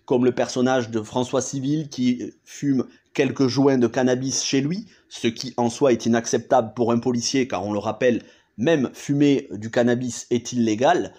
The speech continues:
On a des policiers qui parfois, à bout de nerfs, en viennent à frapper, et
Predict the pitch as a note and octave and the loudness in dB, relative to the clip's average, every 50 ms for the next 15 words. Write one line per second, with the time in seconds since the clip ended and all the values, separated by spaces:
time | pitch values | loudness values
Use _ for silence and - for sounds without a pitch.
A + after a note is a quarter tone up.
0 | - - - - - E3+ F3 F3+ F3 F3 F3 F3 F3+ - - - _ _ - D#3 | -20 -20 -20 -4 0 2 4 4 4 2 2 0 -2 -4 -8 -14 _ _ -20 -10
1 | B2 B2 D3 D3 D#3 D#3+ D#3+ E3 D#3+ - D#3+ D#3+ D#3 - D3 A#2+ D3+ B2+ - - | -2 -2 -2 2 2 2 0 0 0 2 2 2 2 0 -2 -4 -2 -2 -2 0
2 | C#3 D3+ D3+ C#3+ - C3+ C3 C3+ C3+ D3 D3+ C#3 C#3+ C#3 C#3 C#3+ C#3 C3+ - - | 2 2 2 2 2 0 -2 0 -2 -2 -2 0 0 0 0 -2 -2 -6 -8 -6
3 | - B2+ C3 C3 B2 A#2 B2+ C#3+ C#3+ C#3 B2 A#2 A2 - - A2 A2+ A2 - - | -4 -2 -2 -2 -2 -2 0 0 2 2 2 0 -2 -2 -4 -4 -4 -4 -4 -8
4 | - - - - C#3 C#3 - D3+ D3 C#3+ C3+ - - _ _ _ _ _ _ - | -12 -6 -2 -2 -2 0 2 2 2 2 2 -2 -8 _ _ _ _ _ _ -2
5 | A2 A2 - - | -2 -2 -2 -2